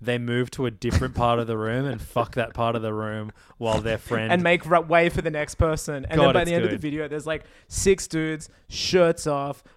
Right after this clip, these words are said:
Speaker 2: just humping things in a room
Speaker 1: <laughs>
Speaker 2: really seductively. It's
Speaker 1: Yeah.
Speaker 2: like, it is seriously amazing. It's, it's probably one of the best things I've seen.
Speaker 1: Okay, so Hey Fam gets given a grant to send a, a, a capsule into space. We're putting that on
Speaker 2: Yeah.
Speaker 1: there.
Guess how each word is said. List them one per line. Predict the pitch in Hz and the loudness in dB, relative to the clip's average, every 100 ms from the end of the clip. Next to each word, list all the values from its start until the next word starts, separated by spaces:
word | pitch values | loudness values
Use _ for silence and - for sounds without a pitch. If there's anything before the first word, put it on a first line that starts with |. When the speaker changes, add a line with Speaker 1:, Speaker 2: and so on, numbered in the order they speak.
| - | -6
Speaker 2:
just | 175 - | 2 4
humping | - 165 151 175 | 4 2 2 0
things | - 165 156 | 0 -4 -2
in | 170 | -4
a | 156 | -4
room | 143 147 147 147 | -4 -6 -6 -4
Speaker 1:
<laughs> | 233 | 0
Speaker 2:
really | 165 160 | 0 0
seductively. | 151 156 143 139 170 160 202 226 - - | -2 -4 -4 -4 -6 -6 -6 -6 -10 -2
It's | 202 | 0
Speaker 1:
Yeah. | 226 | 2
Speaker 2:
like, | 254 233 | 2 2
it | 226 | 0
is | 247 233 | 0 -4
seriously | - 233 254 247 214 | -4 -4 -4 -4 -4
amazing. | 170 135 147 147 127 - | -4 -4 -8 -10 -12 -14
It's, | 151 - _ _ _ | -14 -18 _ _ _
it's | 180 | -18
probably | - 202 202 196 | -4 -2 2 2
one | 180 151 160 | 2 0 0
of | 143 | -2
the | 147 | -2
best | 143 139 - | -2 -4 -4
things | 143 135 | -6 -4
I've | 127 | -8
seen. | - 135 127 - | -8 -10 -12 -12
Speaker 1:
Okay, | - 127 | -6 -2
so | 135 131 - | 0 -2 -2
Hey | - 156 | 0 0
Fam | - 170 160 | 0 -2 0
gets | 147 127 - | -2 -4 -6
given | - 139 139 | -6 -2 0
a | 131 | -2
grant | 110 120 117 117 | -2 -2 -2 -4
to | - | -8
send | 117 127 117 110 - | -6 -4 -4 -6 -10
a, | 127 - | -12 -10
a, | 131 - | -10 -8
a | |
capsule | - 131 123 - 123 | -4 -2 -2 -2 -2
into | 113 113 | -2 -4
space. | - 110 95 120 - - - _ - | -4 -2 -2 -6 -10 -14 -16 _ -10
We're | |
putting | 110 135 123 | 0 0 0
that | 127 127 | -2 -2
on | 120 | 0
Speaker 2:
Yeah. | 147 110 | 0 0
Speaker 1:
there. | 127 | -4